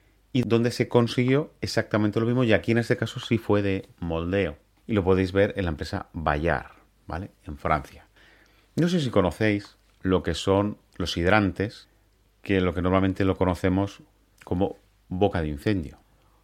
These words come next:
Bueno, ya os hacéis una idea que la boca de incendio es algo pesado. Pero seguramente lo que no sepáis mu-, muchos de vosotros es que además tiene un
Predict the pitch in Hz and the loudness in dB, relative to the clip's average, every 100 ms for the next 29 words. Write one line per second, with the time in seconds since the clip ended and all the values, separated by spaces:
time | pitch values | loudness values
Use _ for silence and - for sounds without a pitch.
0 | _ _ _ _ _ 104 107 80 82 80 | _ _ _ _ _ -6 -4 -2 -2 0
1 | 87 80 87 - 87 87 101 107 80 73 | -2 -2 -6 -4 -4 -2 -2 -4 -6 -6
2 | 71 85 80 - 85 92 - 80 90 101 | -6 -6 -6 -6 -6 -6 -6 -6 -4 -8
3 | _ _ _ _ _ - 73 - 98 87 | _ _ _ _ _ -14 -14 -6 -4 -4
4 | 76 _ _ _ _ _ _ - 113 147 | -6 _ _ _ _ _ _ -2 0 2
5 | 160 151 139 117 101 101 101 107 101 90 | 2 2 2 2 0 -4 -4 -4 -4 -6
6 | 95 92 101 92 92 90 101 87 87 - | -4 -2 -2 -2 -2 -4 -4 -6 -10 -12
7 | _ _ _ _ _ 90 - 101 98 98 | _ _ _ _ _ -10 0 2 2 -2
8 | - 95 98 - _ _ _ _ 139 139 | -2 -2 -2 -8 _ _ _ _ -2 0
9 | 117 | 0